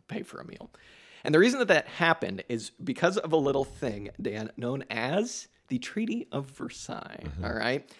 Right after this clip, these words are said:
Speaker 1: In the Treaty of Versailles,
Speaker 2: Mm-hmm.
Speaker 1: <laughs> I found out about this the other day, and this blew my mind. There's something called the War Guilt Clause, all right? That is Article two thirty-one. And this is kind of infamous, and I mean, like, at least in American schools, you learn a little bit about this,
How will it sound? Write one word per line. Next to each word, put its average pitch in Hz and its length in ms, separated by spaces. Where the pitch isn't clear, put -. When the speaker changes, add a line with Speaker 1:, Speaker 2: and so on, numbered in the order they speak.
Speaker 1:
In 214 180
the 277 60
Treaty 202 380
of 156 120
Versailles, - 680
Speaker 2:
Mm-hmm. 82 220
Speaker 1:
<laughs> - 520
I 135 140
found - 580
out 180 80
about 165 220
this 160 160
the 135 120
other 135 160
day, - 140
and - 80
this 117 100
blew 123 180
my 117 120
mind. - 360
There's 131 180
something 196 380
called 110 500
the 117 80
War 160 500
Guilt 113 320
Clause, - 440
all 98 80
right? 113 240
That 123 120
is 113 100
Article 170 360
two 147 260
thirty-one. 104 580
And 135 80
this 165 100
is 214 100
kind 240 340
of 196 120
infamous, 131 460
and 139 80
I 135 60
mean, 135 160
like, 135 180
at 151 100
least 196 220
in 170 80
American 135 360
schools, 139 460
you 123 140
learn 117 220
a 107 40
little 113 220
bit 120 120
about 120 280
this, 123 340